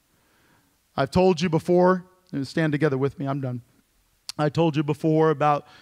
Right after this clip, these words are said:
some practical tips to help prayer become consistent in your life. I don't know, maybe you could remember that. Number one is make it a priority. M-, find something that you do every day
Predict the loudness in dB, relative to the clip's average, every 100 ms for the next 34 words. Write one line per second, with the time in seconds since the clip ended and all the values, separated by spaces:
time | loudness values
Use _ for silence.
0 | _ -10 -6 -6 -2 0 0 -2 -8 -6
1 | -4 0 -2 -2 -12 -6 -2 0 0 -4
2 | _ _ _ _ 0 2 2 -2 -2 -4
3 | -6 -10 -8 -6 -4 -4 -4 -2 -2 0
4 | 0 -2 -8 _ _ _ _ _ _ _
5 | _ -4 -2 0 0 -2 -4 -2 -2 -2
6 | -2 0 0 0 0 0 -4 -4 0 4
7 | 4 4 4 0 -6 -2 0 2 0 2
8 | 4 4 4 0 -6 _ _ _ _ _
9 | _ _ _ _ _ -10 -10 -10 _ _
10 | 2 4 2 0 0 -2 -2 0 0 0
11 | -2 -2 -2 -2 -2 -2 -2 0 -2 -4